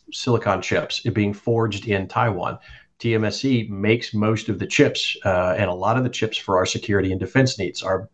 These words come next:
are forged there. If that goes into Chinese hands, we don't have, we, we reduced capacity to be able to maintain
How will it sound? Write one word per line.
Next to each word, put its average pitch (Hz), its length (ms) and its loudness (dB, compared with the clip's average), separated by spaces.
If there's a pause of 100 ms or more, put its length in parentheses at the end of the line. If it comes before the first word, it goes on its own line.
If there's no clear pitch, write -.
(140)
are 92 120 2
forged 110 560 -2
there. 101 500 0 (600)
If - 180 -4
that 117 200 -2
goes 113 200 4
into 101 140 -4
Chinese 92 420 -2
hands, 107 400 0 (280)
we 110 160 2
don't 117 220 2
have, 104 340 0
we, 107 140 0
we 107 260 0
reduced 101 500 0
capacity 117 600 -2
to 104 120 -8
be 101 140 2
able 104 180 0
to 101 140 -4
maintain 107 840 0